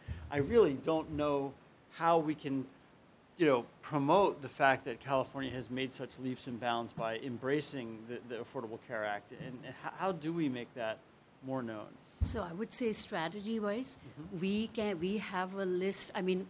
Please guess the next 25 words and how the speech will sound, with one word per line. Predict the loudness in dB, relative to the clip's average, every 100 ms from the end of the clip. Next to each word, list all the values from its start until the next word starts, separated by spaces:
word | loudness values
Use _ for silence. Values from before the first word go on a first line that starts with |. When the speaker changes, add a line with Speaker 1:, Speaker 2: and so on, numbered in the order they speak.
| -6 2
Speaker 2:
anyone | 4 4 4 0
who's | 0 0 0
working | -2 -2 0
on | 2 0
A | 2 2
C | 2 0 2 2
A | 0
and | -4
things, | -4 -4 -2
and | -2 0
you | -2 -4
could | -8 -4
go, | -4 -4 -8 -12
uh, | -14 -14 -18 -16 -6
Delvecchio | -2 -2 -4 -4 -2 0
and | 0
our | 0 0
own, | 2 2 0 -6 -20 -20 -8
uh, | -2 -2 2
ledge | 2 0 -2 -6 -10 -20 -20 -10
folks | -6 -6 -8
here, | -6 -4 -2 -4 -6
uh, | -6 -6 -8 -8
Terry | -6 -2 -4 -4
can | -4 -4